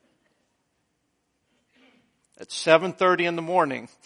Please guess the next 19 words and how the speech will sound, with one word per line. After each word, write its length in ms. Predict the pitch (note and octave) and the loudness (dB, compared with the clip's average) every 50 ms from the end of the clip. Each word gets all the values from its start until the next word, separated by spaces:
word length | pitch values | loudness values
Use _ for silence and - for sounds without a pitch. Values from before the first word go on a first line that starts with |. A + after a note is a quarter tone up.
| - - - - _ _ _ _ _ _ _ _ _ _ _ _ _ _ D#5+ _ _ _ _ _ _ _ _ _ _ _ _ _ _ _ _ _ _ _ _ _ _ | -18 -18 -18 -20 _ _ _ _ _ _ _ _ _ _ _ _ _ _ _ _ _ _ _ _ _ _ _ _ _ _ _ _ _ _ _ _ _ _ _ _ _
Look 200 | - F#3+ F#3+ - | -2 0 2 2
at 80 | A#3+ - | 0 0
Psalm 340 | - - F#3 D#3+ D3+ C#3 C#3 | 2 4 4 4 4 4 0
one 160 | C#3 C#3 C3 | -2 -4 -2
thirty-three. 760 | - D#3+ C#3+ C#3 C3+ B2 - - - C3+ C3 C3 C#3 C3+ - - - - - - - - _ _ _ _ _ _ _ _ _ _ _ _ _ _ | -2 -2 -2 -2 -2 -6 -8 -8 -6 -4 -2 -2 -2 -2 -4 -8 -12 -18 -20 -20 -20 -20 _ _ _ _ _ _ _ _ _ _ _ _ _ _
<laughs> 1040 | _ _ _ _ _ _ _ _ _ _ E3+ E3+ E3+ E3 D#3+ D#3 D3+ _ _ _ _ | _ _ _ _ _ _ _ _ _ _ -20 -20 -20 -20 -20 -20 -20 _ _ _ _
Psalm 360 | - - F3+ E3 E3+ E3+ E3+ | -4 4 6 8 8 8 6
one 180 | E3 E3 D#3+ D3+ | 4 0 0 2
thirty-three. 600 | - E3 D3+ D3 D3 C#3 - - D3 C#3+ C#3 - | 2 2 2 2 2 -2 -4 -4 -2 -2 -2 2
I, 200 | - F3+ F3+ F3 | 6 8 8 8
I 220 | - - E3+ E3+ E3+ | 6 4 2 4 6
love 300 | E3 D#3 D3 C#3+ C3 B2+ | 6 6 4 4 2 0
this 160 | C#3 B2+ - | -4 -6 -4
psalm. 400 | - - D3 C3+ C3+ C3+ C3+ C#3+ | -4 -4 -2 -2 -2 -2 -4 -4
It's 160 | D3 - - | -6 -6 -6
a 60 | D#3+ | -6
short 380 | C#3 - - F#3 F#3 F#3 F3+ - | -6 -4 0 2 4 4 4 4
little 240 | E3+ D#3+ D#3 D3 C#3 | 2 2 2 0 -2
psalm 680 | - - D#3+ D#3 D#3 D#3 D#3 D#3 D#3 D#3+ D#3 C#3+ | -2 0 2 4 4 4 4 2 0 -4 -10 -14